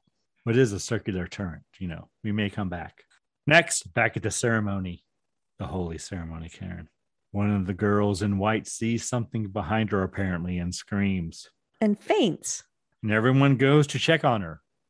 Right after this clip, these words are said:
Speaker 2: What was that?
Speaker 1: 'Cause they're all carrying like that.
Speaker 2: That was weird. I don't know what that was. Did I miss something?
Speaker 1: I don't know either.
Speaker 2: Okay.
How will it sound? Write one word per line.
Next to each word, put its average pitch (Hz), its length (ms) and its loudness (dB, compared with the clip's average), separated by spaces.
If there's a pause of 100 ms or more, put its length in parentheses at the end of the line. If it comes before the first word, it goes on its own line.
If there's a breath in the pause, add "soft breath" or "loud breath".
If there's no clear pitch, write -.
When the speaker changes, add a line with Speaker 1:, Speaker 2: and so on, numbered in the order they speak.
(160)
Speaker 2:
What 392 220 4
was 392 240 4
that? 180 320 4 (360)
Speaker 1:
'Cause 117 140 -2
they're 107 220 0
all 95 120 2
carrying 87 540 -6
like 80 260 -14
that. 87 180 -12 (320)
Speaker 2:
That 302 160 4
was 294 160 2
weird. 233 340 4
I 196 120 2
don't 214 200 -4
know 208 120 0
what 196 180 -4
that 185 180 -4
was. 190 320 -4
Did 170 120 -4
I 180 100 0
miss 175 240 -2
something? 269 460 -6 (200)
Speaker 1:
I 117 100 2
don't 156 100 4
know 165 80 4
either. 185 320 4 (440)
Speaker 2:
Okay. 160 400 -4